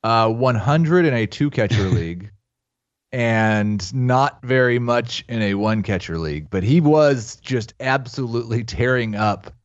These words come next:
Speaker 1: triple A since he'd been sent down. Comes back, gets three hits and a home run. He's a, I mean, for as long as he's up, he's definitely a top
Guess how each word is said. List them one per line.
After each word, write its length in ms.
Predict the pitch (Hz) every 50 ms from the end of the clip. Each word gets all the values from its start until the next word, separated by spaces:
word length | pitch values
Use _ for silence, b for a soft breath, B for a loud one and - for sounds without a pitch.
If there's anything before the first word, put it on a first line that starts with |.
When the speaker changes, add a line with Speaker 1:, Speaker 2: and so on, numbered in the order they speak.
| - -
Speaker 1:
triple 340 | - 131 120 - 101 98 104
A 140 | 101 98 92
since 260 | 85 - 113 104 98
he'd 140 | - 107 95
been 180 | 80 98 92 87
sent 240 | - - 104 92 95
down. 260 | 101 95 92 95 95
Comes 220 | 90 110 113 107 90
back, 360 | 113 107 107 107 101 - -
gets 180 | 101 90 -
three 280 | - _ - 110 110 107
hits 300 | 95 107 107 101 - - -
and 180 | 110 107 104 104
a 60 | 98
home 240 | 92 95 101 98 95
run. 320 | 95 95 92 90 90 92 - - B B B B B _ _ _ _
He's 340 | 127 135 143 160 151 - -
a, 140 | 139 147 139 - _ _ _ _ _ _ _
I 100 | - 123
mean, 140 | 135 135 123
for 180 | - - 143
as 100 | 131 117
long 180 | 135 143 165 180
as 80 | 156 139
he's 140 | 135 110
up, 220 | 117 131 160 160 -
he's 200 | 127 113 101 92
definitely 680 | - - 101 113 131 - 135 107 98 101 104 104 101 98
a 140 | 95 95 92
top 360 | - - 98 98 101 101